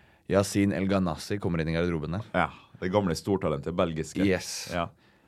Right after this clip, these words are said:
Speaker 1: Men han kommer inn i garderoben her, og alle trodde han var fysio, for han var jo tjukk. <laughs> Altså, han var tjukk, liksom, når han kom inn i garderoben her. Så alle var sånn, «Ja, ny fysio. Hei, hyggelig. Gidder du å massere meg litt, eller?» <laughs>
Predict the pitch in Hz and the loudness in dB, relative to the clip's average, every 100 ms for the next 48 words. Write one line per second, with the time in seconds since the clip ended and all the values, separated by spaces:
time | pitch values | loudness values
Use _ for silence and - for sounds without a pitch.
0 | _ 101 101 107 104 101 87 85 87 90 | _ 4 6 4 4 2 2 0 0 0
1 | 78 80 95 85 90 82 90 80 82 - | -2 -2 0 2 0 -2 -4 -2 -4 -6
2 | 85 71 - 117 - 87 85 82 - - | -8 -10 -8 -10 -6 -4 -2 -4 -6 -8
3 | - - - - 466 440 - - - - | -12 -8 -6 -4 -6 -2 -2 4 4 4
4 | - 147 147 143 104 98 95 98 95 90 | 0 0 2 4 4 6 6 6 6 6
5 | 90 - - - 120 127 - - 95 101 | 4 -2 -4 -4 -2 -2 -8 -4 0 2
6 | 110 85 82 82 82 76 110 156 - 110 | 2 2 2 2 0 -2 2 2 4 6
7 | 113 101 95 101 120 147 131 131 113 95 | 8 8 8 4 6 6 6 4 2 2
8 | - 151 - - 156 143 - 131 135 - | 2 0 -2 6 6 6 0 -6 0 8
9 | 131 113 120 127 117 117 113 101 90 90 | 8 10 6 8 8 10 10 10 8 8
10 | 92 127 147 117 - - - - - - | 6 6 2 2 2 2 4 2 -2 -4
11 | - | -8